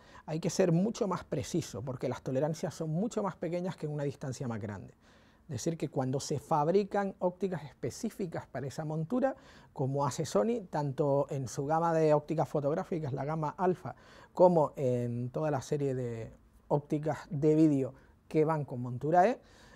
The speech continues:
eh, tiene que tener muchísima más precisión mecánica a la hora de encajar bien esas ópticas, porque hay muy, muy, muy poca distancia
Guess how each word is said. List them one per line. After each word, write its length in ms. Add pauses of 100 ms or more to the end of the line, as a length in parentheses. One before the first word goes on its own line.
(120)
eh, 200
tiene 200
que 80
tener 160
muchísima 560
más 140
precisión 500
mecánica 640 (280)
a 100
la 140
hora 260
de 320
encajar 460
bien 340
esas 300
ópticas, 340
porque 280
hay 40
muy, 460
muy, 260
muy 300
poca 280
distancia 680